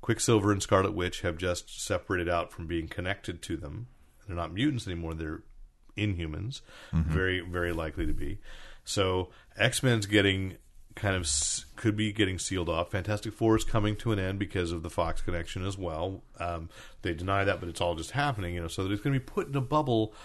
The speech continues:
Speaker 1: until such time.
Speaker 2: What's the, the slogan on X-Men, on Fantastic Four is "Not forever," or, yeah, it's
Speaker 1: Right. So the theory posited is that this is all Franklin. We know that time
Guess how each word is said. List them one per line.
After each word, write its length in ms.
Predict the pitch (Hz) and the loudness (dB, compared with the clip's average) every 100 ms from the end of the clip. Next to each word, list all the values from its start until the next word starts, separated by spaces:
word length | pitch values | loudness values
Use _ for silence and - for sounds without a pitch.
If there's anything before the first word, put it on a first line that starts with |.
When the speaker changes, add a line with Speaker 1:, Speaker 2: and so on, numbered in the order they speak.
| - - | -18 -6
Speaker 1:
until 420 | 107 104 - 139 | -4 -2 0 0
such 340 | 139 127 - - | 2 2 0 -2
time. 320 | - 101 82 | -2 0 4
Speaker 2:
What's 220 | 92 - | 6 6
the, 180 | - 90 | 8 6
the 280 | 92 95 90 | 8 6 6
slogan 500 | - - - 104 90 | 2 2 8 8 10
on 120 | 90 90 | 8 6
X-Men, 460 | 92 - 95 90 | 6 4 4 6
on 180 | 92 85 | 6 6
Fantastic 580 | - 90 85 85 - 85 | 4 4 6 6 4 4
Four 260 | 90 85 80 | 6 8 8
is 240 | 80 - - 92 92 90 90 - - - | 6 2 -6 -6 -2 -4 -4 -12 -18 -8
"Not 280 | 90 87 85 | 4 4 4
forever," 420 | - 87 87 85 | 6 8 10 8
or, 500 | 90 87 76 71 76 - | 8 8 8 6 2 -2
yeah, 360 | 87 80 78 78 | -4 0 2 4
it's 100 | 101 | 2
Speaker 1:
Right. 200 | 87 - - - - - - - - - - - | 2 -4 -14 -18 -18 -16 -16 -16 -16 -16 -14 0
So 80 | 113 | 6
the 120 | 113 | 8
theory 300 | 113 120 123 | 8 8 8
posited 480 | 127 117 120 117 92 | 6 6 6 6 6
is 300 | 85 82 82 - - - - | 4 2 -2 -8 -12 -14 -8
that 140 | - 85 | -4 2
this 160 | 101 | 4
is 100 | 110 110 | 8 10
all 140 | 107 | 10
Franklin. 560 | 104 95 87 - 82 - - - - - | 8 4 4 0 -6 -8 -14 -18 -18 0
We 140 | 92 92 | 4 8
know 220 | 92 90 | 8 8
that 160 | 87 | 4
time 640 | - - 98 98 120 143 | -2 4 6 6 6 4